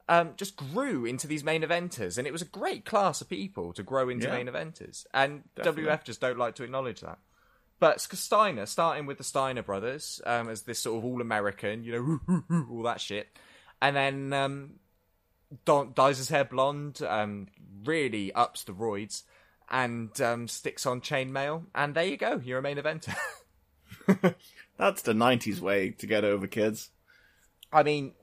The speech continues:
Speaker 1: what an unsafe worker, really. I mean, I say that,
Speaker 2: Oh,
Speaker 1: but
Speaker 2: God.
Speaker 1: I've never heard of him actually hurting anyone properly, but, um, but every match I've seen him in, he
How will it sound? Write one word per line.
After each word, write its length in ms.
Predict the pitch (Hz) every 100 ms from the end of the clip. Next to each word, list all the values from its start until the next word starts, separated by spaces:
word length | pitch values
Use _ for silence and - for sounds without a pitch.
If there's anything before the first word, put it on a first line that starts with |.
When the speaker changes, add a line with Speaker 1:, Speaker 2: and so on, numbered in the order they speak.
| - - -
Speaker 1:
what 260 | 180 220
an 80 | 135
unsafe 440 | 120 113 - 110 120
worker, 420 | 123 110 - 78
really. 400 | 101 110 82 92 -
I 80 | 156
mean, 140 | 190
I 80 | 214
say 240 | - 415
that, 80 | -
Speaker 2:
Oh, 60 | 151
Speaker 1:
but 80 | 110
Speaker 2:
God. 320 | 101 95 92 - _ _ -
Speaker 1:
I've 140 | 202
never 200 | 240 254
heard 220 | 214 208 170
of 100 | 110
him 240 | 107 98 -
actually 400 | 131 - 127 131
hurting 580 | 151 147 - 98 90 -
anyone 360 | 104 101 101 98
properly, 560 | - 113 98 78 82 -
but, 280 | 117 104 - -
um, 460 | 110 101 101 98 98 _ _ _ _ _ _ _
but 240 | 143 120 -
every 260 | 151 151 127
match 300 | 113 - -
I've 120 | 98
seen 240 | - 113 101
him 120 | 87
in, 200 | 87 85
he 220 | 95 92